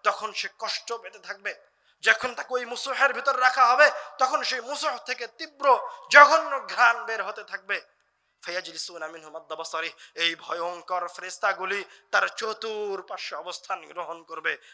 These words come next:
আর এই পাপিষ্ঠ ব্যক্তি ভয় পেতে থাকবে। সুম্মা ইয়াজিউ মালাকুল মাউত,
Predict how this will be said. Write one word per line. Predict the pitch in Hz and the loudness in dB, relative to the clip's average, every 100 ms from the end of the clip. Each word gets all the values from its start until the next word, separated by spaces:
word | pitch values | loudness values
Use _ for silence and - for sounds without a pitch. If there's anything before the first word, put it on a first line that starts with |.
| - | -4
আর | 156 170 160 | 2 4 4
এই | 156 | 0
পাপিষ্ঠ | 156 147 156 185 - | -8 -14 -10 -10 -8
ব্যক্তি | 160 156 - 147 | -8 -8 -10 -20
ভয় | 139 143 143 147 | -12 -8 -8 -8
পেতে | 139 135 | -20 -20
থাকবে। | 143 135 139 123 _ _ _ _ _ | -20 -18 -18 -20 _ _ _ _ _
সুম্মা | 156 147 147 | -18 -10 -8
ইয়াজিউ | 143 143 147 156 160 165 | -6 -8 -10 -12 -14 -14
মালাকুল | 156 170 165 - 170 | -6 -4 -4 -6 -12
মাউত, | 175 180 180 180 180 | -6 -6 -4 -6 -6